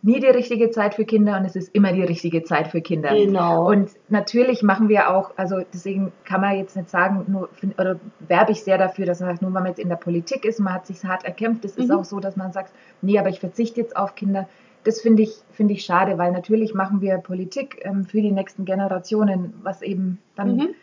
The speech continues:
Speaker 1: nachkommt, da stellen wir jetzt mit die Weichen und das haben unsere Generationen vor uns, finde ich, so hervorragend gemacht. Deswegen können wir da sehr dankbar sein und ich hoffe, dass die Generationen nach uns auch sagen, nee,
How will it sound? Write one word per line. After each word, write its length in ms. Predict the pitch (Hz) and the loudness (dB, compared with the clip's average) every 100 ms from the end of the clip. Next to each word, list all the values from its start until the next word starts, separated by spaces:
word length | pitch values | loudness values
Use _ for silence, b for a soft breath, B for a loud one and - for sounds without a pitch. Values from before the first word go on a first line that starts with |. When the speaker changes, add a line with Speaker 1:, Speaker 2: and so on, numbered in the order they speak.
| B B | B B
Speaker 1:
nachkommt, 600 | 220 240 - 226 214 - - | 2 2 0 2 2 0 -4
da 300 | 196 208 175 | 0 0 -2
stellen 300 | - 196 202 | -4 -2 0
wir 80 | 196 | -2
jetzt 220 | 196 220 | -4 -2
mit 160 | 214 | -2
die 140 | 208 170 | -2 -2
Weichen 360 | 175 202 208 | 0 0 -2
und 140 | 190 190 | -4 -6
das 100 | 190 | -4
haben 140 | 214 | -4
unsere 360 | 185 190 196 185 | -2 -6 -4 -4
Generationen 760 | 185 185 185 180 - 190 185 | -2 -2 -2 -4 -6 -4 -4
vor 200 | 175 196 185 | -4 -2 -2
uns, 180 | 185 | -2
finde 220 | - 185 185 | -4 -4 -4
ich, 180 | - b b b b b b - | -8 b b b b b b -2
so 140 | 254 | 4
hervorragend 600 | 262 - 226 226 208 196 185 | 4 4 4 4 4 2 0
gemacht. 280 | 185 185 180 | -2 -4 -10
Deswegen 340 | - 190 190 | -8 -6 -4
können 220 | 196 190 | -4 -4
wir 100 | 190 | -4
da 140 | 180 180 | -4 -6
sehr 160 | 190 | -4
dankbar 340 | 180 202 202 190 | 0 -2 -2 -4
sein 280 | 190 190 190 | -2 -2 -2
und 80 | |
ich 120 | 180 190 | -4 -6
hoffe, 220 | 185 208 | -4 -4
dass 240 | 185 175 | -6 -8
die 160 | 196 180 | -10 -6
Generationen 720 | 196 190 185 - 185 185 175 | -2 -2 -2 -6 -4 -2 0
nach 340 | 175 226 226 | 2 0 0
uns 360 | 233 226 226 - b b b | 0 0 0 -10 b b b
auch 180 | 185 196 | 0 0
sagen, 380 | 214 196 196 190 | 0 2 2 2
nee, 340 | 196 214 | 2 2